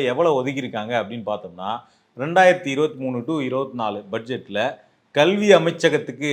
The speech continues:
அதாவது யூனியன் எஜுகேஷன் மினிஸ்ட்ரி இருக்கு இல்லைங்களா, அந்த அமை-, அந்த அமைச்சகத்துக்கு ஒதுக்கப்பட்ட நிதி பார்த்தோம்னா, ஒரு லட்சத்தி பன்னெண்டாயிரத்தி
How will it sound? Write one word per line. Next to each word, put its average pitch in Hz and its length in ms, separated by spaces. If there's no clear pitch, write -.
அதாவது 139 300
யூனியன் 170 400
எஜுகேஷன் 160 560
மினிஸ்ட்ரி 139 400
இருக்கு 113 200
இல்லைங்களா, 123 380
அந்த 123 240
அமை-, 151 180
அந்த 127 260
அமைச்சகத்துக்கு 156 600
ஒதுக்கப்பட்ட 139 580
நிதி 127 200
பார்த்தோம்னா, 104 420
ஒரு 190 260
லட்சத்தி 175 420
பன்னெண்டாயிரத்தி 143 720